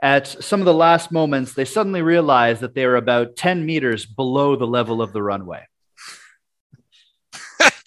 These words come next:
Speaker 2: They're probably like, "Uh, I, I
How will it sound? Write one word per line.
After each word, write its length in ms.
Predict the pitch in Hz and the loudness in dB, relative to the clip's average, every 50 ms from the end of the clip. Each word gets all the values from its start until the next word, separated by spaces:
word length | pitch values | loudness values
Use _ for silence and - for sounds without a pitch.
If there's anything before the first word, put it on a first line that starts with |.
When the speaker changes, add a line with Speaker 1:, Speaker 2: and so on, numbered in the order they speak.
| - - - - - - - 190 | -8 -8 -8 -10 -14 -12 -6 -2
Speaker 2:
They're 160 | 233 226 220 | 0 0 0
probably 400 | 196 - - 220 208 202 190 185 | 0 0 2 4 4 4 4 2
like, 300 | 170 156 156 160 156 - - - - - - - _ - - | 2 0 0 0 -2 -4 -12 -18 -18 -18 -18 -18 _ -2 0
"Uh, 40 | 175 | 4
I, 640 | 196 202 208 202 196 190 175 175 190 208 208 196 190 - - - | 4 6 6 6 6 6 6 6 6 6 6 6 4 0 -4 -2
I 120 | - 220 | 0 0